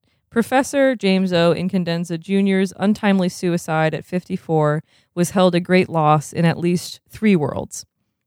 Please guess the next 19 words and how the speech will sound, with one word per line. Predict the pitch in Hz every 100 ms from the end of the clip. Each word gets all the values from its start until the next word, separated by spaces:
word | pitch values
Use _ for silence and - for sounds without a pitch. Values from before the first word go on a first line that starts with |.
| _
President | - 220 226 220 -
Jay | 170 190 214
Gentle, | 185 160 160 151 - 180 -
F | 143 -
C, | - 156 - 180 196 -
<laughs> | - 147 -
acting | 185 - 214 202
on | 170 175
behalf | 185 180 175 -
of | 175 160
the | 165
U | 196 202
S | 202 -
D | 190 175
Ds, | 170 170 165 -
O | 175 185
N | 175 180
R, | 165 165 170 -
and | 160